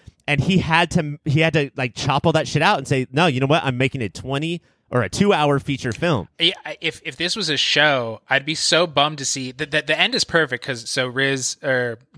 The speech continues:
Speaker 2: Ruben takes off his implants, which I did not know the whole movie you could just do that. I thought you'd have to go back to the doctor. Uh,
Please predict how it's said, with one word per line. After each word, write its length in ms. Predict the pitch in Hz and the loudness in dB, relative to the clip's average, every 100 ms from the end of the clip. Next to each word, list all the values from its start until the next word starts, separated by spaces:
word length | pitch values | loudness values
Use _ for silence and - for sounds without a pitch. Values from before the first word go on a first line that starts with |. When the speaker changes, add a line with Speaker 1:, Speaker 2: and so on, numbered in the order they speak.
| 139 | -2
Speaker 2:
Ruben 260 | 156 147 | 0 0
takes 280 | 131 151 - | 0 -2 2
off 380 | 135 127 - - | 4 2 -2 -10
his 360 | 143 127 117 - | -6 -6 -8 -6
implants, 480 | 165 190 143 123 120 | -6 -4 -4 -4 -4
which 120 | 151 160 | -2 0
I 80 | |
did 140 | 160 170 | 0 0
not 160 | 156 | 0
know 100 | 143 | 0
the 80 | 135 | -4
whole 120 | 139 | -6
movie 200 | 139 131 | -8 -10
you 80 | 127 | -10
could 120 | 120 127 | -12 -12
just 160 | 117 | -10
do 80 | 123 | -10
that. 100 | 117 | -10
I 60 | 117 | -8
thought 180 | 131 123 | -8 -8
you'd 120 | 127 | -8
have 160 | 123 | -10
to 60 | 120 | -10
go 100 | 120 | -12
back 240 | 113 113 - | -12 -14 -14
to 80 | |
the 80 | 117 | -14
doctor. 400 | 113 107 - 107 - - - - | -12 -14 -14 -16 -18 -20 -16 0
Uh, 340 | 165 147 | 0 2